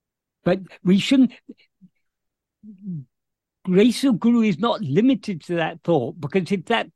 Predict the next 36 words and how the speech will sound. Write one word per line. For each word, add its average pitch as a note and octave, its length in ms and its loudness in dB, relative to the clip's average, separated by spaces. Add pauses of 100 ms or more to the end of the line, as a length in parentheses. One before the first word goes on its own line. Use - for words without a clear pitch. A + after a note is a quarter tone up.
thought C#4 300 0
alone B3 400 4
were B3 80 6
the F#3+ 140 -2
grace G3 340 -4
of D3 160 -4
Guru, F3 400 -2 (380)
then G#3+ 180 2
that A3 160 0
would G#3+ 140 -4
mean A3+ 180 0
grace F#3+ 320 -2
of G3+ 160 -6
Guru G#3+ 220 -2
is G3 320 -2 (100)
very G3 300 0
intermittent, E3 640 -2
<laughs> - 0 -
because C3+ 320 -6
we A3+ 140 0
remember G3 500 2
to - 140 -18 (140)
turn G#3+ 220 -2
within G3 340 -2
only F#3 380 -2
intermittently. D#3 880 -8 (720)
What E3 460 -4
is G3 180 2
really A#3 480 4
the G#3 100 0
grace F3+ 380 0
of D3 160 0
Guru C3+ 400 0 (300)
is - 140 -18
the C3 100 -8
love A#2+ 380 -6